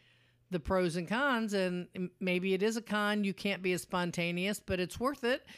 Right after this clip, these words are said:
because your priority is somewhere else. And it, it goes back to we're all different people. We all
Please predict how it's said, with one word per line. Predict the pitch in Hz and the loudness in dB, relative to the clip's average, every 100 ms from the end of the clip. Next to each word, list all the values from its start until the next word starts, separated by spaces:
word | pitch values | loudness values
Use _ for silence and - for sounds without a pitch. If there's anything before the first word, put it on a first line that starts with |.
| - | -6
because | 208 190 180 165 | -4 -2 -2 -2
your | 170 | -4
priority | 170 165 160 160 156 160 | -2 0 0 0 0 -2
is | 143 | -2
somewhere | - 151 143 139 | -2 -4 -4 -4
else. | 160 143 - - - - - - | -2 -2 -4 -8 -14 -16 -18 -4
And | 202 196 | 0 0
it, | 185 - - | -2 -8 -4
it | 175 | -4
goes | 170 160 160 | 0 0 0
back | - 202 185 - | 0 0 0 -4
to | - 160 156 165 165 | -2 0 0 0 -2
we're | 175 165 156 | -4 -2 0
all | 135 156 185 | 2 2 2
different | 247 226 240 190 | 0 -2 -4 0
people. | 175 - 180 190 226 | -2 0 0 0 -2
We | 190 170 165 | -2 0 0
all | 156 165 175 180 180 - | 0 2 2 2 0 -4